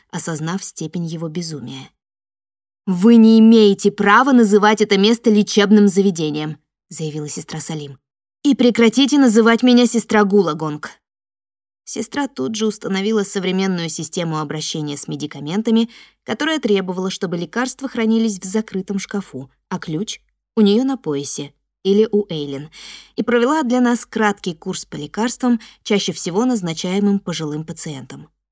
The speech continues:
Таблетки принимают строго за завтраком, потом перед кофе и на ночь с тёплыми напитками. Матрона крайне отрицательно отнеслась к правилам про лекарства. До того момента она неплохо относилась к сестре Салим, как я уже говорила,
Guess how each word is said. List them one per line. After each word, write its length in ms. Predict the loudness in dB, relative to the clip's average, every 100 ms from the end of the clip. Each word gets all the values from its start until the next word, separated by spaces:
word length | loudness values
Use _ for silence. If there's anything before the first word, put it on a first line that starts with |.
| _
Таблетки 440 | -8 0 0 0 -2
принимают 480 | 0 2 2 0
строго 420 | -4 -2 0 0 -2
за 140 | -6
завтраком, 560 | -6 -8 -8 -4 -4 -4 _ -8
потом 280 | -2 2 2
перед 260 | 0 -6
кофе 440 | -4 -4 -4 -4 -8 _ _
и 100 | 0
на 220 | 0 0
ночь 260 | -4 -8 -14 _
с 140 | -18 -10
тёплыми 360 | -10 -8 -8
напитками. 680 | -6 -8 -14 -20 -18 -18 -20 _ _ _ _ _ _ _ _ _ _
Матрона 480 | -8 -6 -2 -2 -2
крайне 460 | -2 0 2 2
отрицательно 720 | 2 0 -2 -2 -2 0 2 0
отнеслась 520 | 0 -2 0 -2 -2
к 80 | -6
правилам 460 | -4 -2 -2 -6
про 120 | -6
лекарства. 640 | -10 -8 -6 -6 -8 -12 -18 _ -20 _ _ -6
До 260 | -2 0
того 200 | 0 2
момента 460 | 2 2 2 2 2
она 120 | 2
неплохо 500 | 2 0 -2 -2 -2
относилась 480 | -6 -6 -6 -8 -8
к 80 | -10
сестре 320 | -10 -8 -8
Салим, 380 | -6 -6 -6 -8
как 200 | -12 -8
я 120 | -8
уже 160 | -8 -6
говорила, 500 | -6 -6 -8 -12